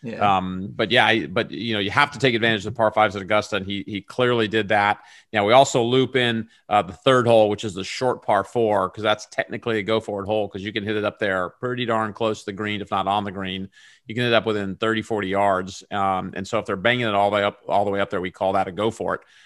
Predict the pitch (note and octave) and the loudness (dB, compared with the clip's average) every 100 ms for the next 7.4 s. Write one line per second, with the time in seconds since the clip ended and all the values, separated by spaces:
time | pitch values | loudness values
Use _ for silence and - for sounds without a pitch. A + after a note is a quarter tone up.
0 | - - F#2+ F#2+ G2 G2 G2+ B2 - A#2+ | -20 -10 -4 -2 -2 -2 -2 -4 -4 -2
1 | A#2 A2+ F#2+ A2+ G2 G2+ F#2+ _ _ - | -2 -2 -2 -2 2 2 0 _ _ -12
2 | G#2+ B2 D3 D3+ - G#2+ G#2 - G2+ G2+ | -2 2 4 2 -2 -2 -2 0 2 2
3 | G2+ G#2 A2+ A#2 A2+ - A2 F#2+ - F#2+ | 2 2 2 0 -2 -6 -8 -8 -6 -6
4 | F#2+ F#2+ F#2 F#2 A2+ A2+ G#2 G2+ F2+ G#2+ | -4 -2 -4 -4 -10 -8 -6 -6 -4 -6
5 | G#2 G2 G2+ F#2 F#2 G2+ G2 G2 G2+ F#2+ | -6 -6 -4 -4 -4 -4 -2 -4 -4 -8
6 | F#2 _ _ - G#2 G2+ F#2+ G2 F#2+ F#2 | -10 _ _ -8 -6 -4 -2 -2 -2 -4
7 | F#2 G#2 F#2+ F#2 | -8 -6 -4 -6